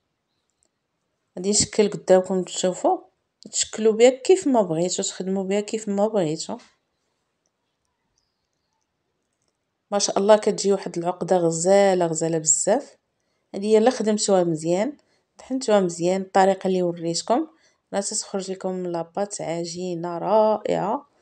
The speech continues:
وبنكهه ديال اللوز، ما كتجيش كاع المذاق ديال الكاوكاو. مي انا كنفضل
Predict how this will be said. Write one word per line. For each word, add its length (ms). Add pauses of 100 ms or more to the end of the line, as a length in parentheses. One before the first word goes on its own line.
(500)
وبنكهه 760
ديال 380
اللوز، 840 (420)
ما 60
كتجيش 400
كاع 180
المذاق 420
ديال 180
الكاوكاو. 480 (800)
مي 180
انا 220
كنفضل 720